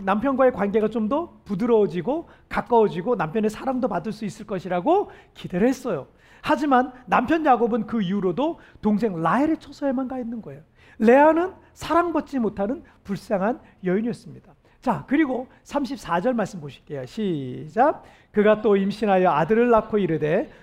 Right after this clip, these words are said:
"내가 그에게 새 아들을 낳았으니 내 남편이 지금부터 나와 연합하리로다." 하고 그의 이름을 레위라 하였으며, 레아는 셋째 아들을 낳고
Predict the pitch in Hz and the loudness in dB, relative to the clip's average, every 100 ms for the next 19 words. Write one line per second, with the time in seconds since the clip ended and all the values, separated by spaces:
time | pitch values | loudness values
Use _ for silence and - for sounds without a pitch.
0 | _ 180 180 202 196 190 180 185 180 - | _ 0 2 2 4 2 2 0 -2 -6
1 | - 294 262 233 220 208 180 147 135 - | -2 2 2 2 2 4 4 2 -2 -12
2 | - - - _ _ _ - 202 302 277 | -20 -20 -20 _ _ _ 0 2 4 2
3 | - 247 240 - 220 208 196 208 165 165 | 2 0 -2 -2 -4 -2 -2 -2 0 2
4 | 185 240 254 151 170 262 262 240 202 180 | 4 2 0 -2 0 0 0 -4 -2 -2
5 | 175 151 131 196 330 - - - 185 180 | -2 -2 -2 -2 -2 -8 -20 -4 0 2
6 | 170 165 196 302 - - 165 170 240 302 | 2 0 -2 -4 -10 -10 -2 0 2 0
7 | 247 170 - 185 139 _ _ _ _ _ | -2 -8 -16 -20 -20 _ _ _ _ _
8 | _ _ _ _ _ _ - 196 269 277 | _ _ _ _ _ _ 0 4 6 4
9 | 220 214 311 - 330 - 185 285 269 180 | 2 0 -2 -2 -2 -4 -2 -2 0 -2
10 | 254 302 | -4 -6